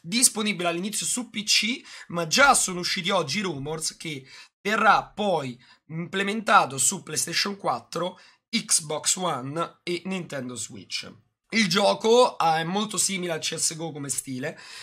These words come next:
cinque contro cinque a obiettivi, si dice che non ci sia s-, solo la modalità stile cerca e distruggi, permettetemi, o terrorist contro counter terrorist di C S G O per chi viene da C S G O.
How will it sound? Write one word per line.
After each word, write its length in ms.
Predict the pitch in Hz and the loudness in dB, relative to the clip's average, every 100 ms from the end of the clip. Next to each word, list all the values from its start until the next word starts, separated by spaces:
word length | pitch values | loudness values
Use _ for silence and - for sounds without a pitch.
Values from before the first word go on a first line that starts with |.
| - | -12
cinque 340 | - 262 214 196 | 2 2 2 0
contro 320 | 185 165 180 | -2 -4 -2
cinque 540 | - 226 170 131 135 - | 2 2 2 -2 -10 -2
a 140 | 165 | 0
obiettivi, 840 | 151 139 160 - 143 139 208 254 - | 0 -6 -10 -10 -10 -4 -2 -2 2
si 160 | - | 0
dice 200 | 190 170 | 0 -6
che 80 | 175 | -6
non 140 | 175 | -6
ci 100 | 170 | -4
sia 180 | 180 196 | -2 -2
s-, 140 | 165 - | -4 -8
solo 240 | - 156 151 | -8 -6 -6
la 100 | 147 | -8
modalità 520 | 147 147 143 165 156 | -6 -8 -2 0 0
stile 420 | - 147 147 131 | -2 -6 -10 -8
cerca 300 | - 147 131 | -8 -8 -10
e 40 | |
distruggi, 480 | 135 135 151 143 123 | -8 -8 -8 -10 -10
permettetemi, 720 | 120 123 127 127 156 123 117 143 | -10 -10 -10 -8 -10 -8 -6 -4
o 220 | 135 131 - - - _ | -4 -6 -16 -20 -20 _
terrorist 520 | 185 180 160 131 - | 2 4 2 -4 -6
contro 340 | - 156 135 | -8 -8 -8
counter 300 | 135 147 139 | -8 -8 -8
terrorist 640 | 131 135 120 127 147 131 139 | -8 -8 -6 -8 -4 -4 -4
di 120 | 123 | -8
C 160 | 113 123 | -6 -2
S 220 | - 127 | -2 -2
G 60 | |
O 100 | 127 | -10
per 140 | 113 110 | -12 -14
chi 100 | 117 | -14
viene 180 | 117 113 | -12 -12
da 60 | 117 | -10
C 140 | - | -10
S 180 | 127 127 | -8 -8
G 60 | |
O. 220 | 117 110 | -10 -12